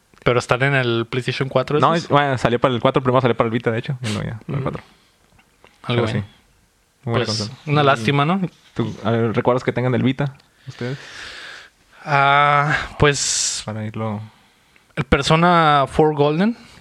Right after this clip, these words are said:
Speaker 1: pues uno de los mejores juegos para jugar en esa consolita. Hasta la fecha de repente le sigo dando repasadas. Eh,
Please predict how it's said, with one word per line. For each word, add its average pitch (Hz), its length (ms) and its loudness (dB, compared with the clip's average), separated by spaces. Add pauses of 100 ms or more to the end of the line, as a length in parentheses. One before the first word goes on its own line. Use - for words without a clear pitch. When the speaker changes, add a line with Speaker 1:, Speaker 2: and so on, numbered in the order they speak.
Speaker 1:
pues - 160 -10
uno 123 160 -2
de 120 60 -2
los 113 200 -6
mejores 120 380 -4
juegos 123 260 -6
para 131 320 -8
jugar 123 380 -2
en 127 140 -2
esa 123 160 -6
consolita. 127 580 -4 (160)
Hasta 123 220 0
la 120 120 4
fecha 135 300 0
de 143 140 0
repente 123 360 -2
le 127 140 0
sigo 120 240 -4
dando 123 400 -4
repasadas. 123 800 -4 (640)
Eh, 85 400 -6